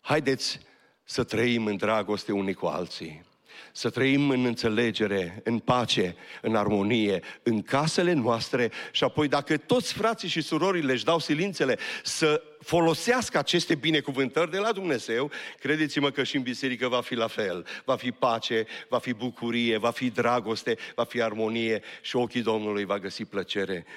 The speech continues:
în locul acesta. Fie ca Dumnezeu să vă binecuvinteze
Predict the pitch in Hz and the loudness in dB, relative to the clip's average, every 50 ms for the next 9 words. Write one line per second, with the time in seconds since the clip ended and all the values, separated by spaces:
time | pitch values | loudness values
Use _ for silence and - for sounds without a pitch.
0 | - - 98 110 107 101 104 98 - 107 101 95 92 - 110 101 - - 110 98 | -12 -6 -4 -2 0 0 -2 -2 -4 -4 -6 -4 -6 -6 -10 -10 -8 -8 -10 -8
1 | - 151 170 151 - 143 131 - 127 127 123 123 113 - 139 135 135 123 - - | -8 -6 -6 -6 -4 -4 -6 -6 -6 -6 -6 -6 -6 -4 -4 -4 -4 -6 -10 -14
2 | - - - - - 143 120 127 117 110 151 165 151 131 - - 104 110 110 - | -18 -18 -16 -12 -8 -6 -4 -4 -6 -4 -4 -2 -2 -4 -4 -6 -12 -12 -10 -4
3 | - 139 131 107 120 117 113 | -2 -4 -2 -2 -4 -6 -6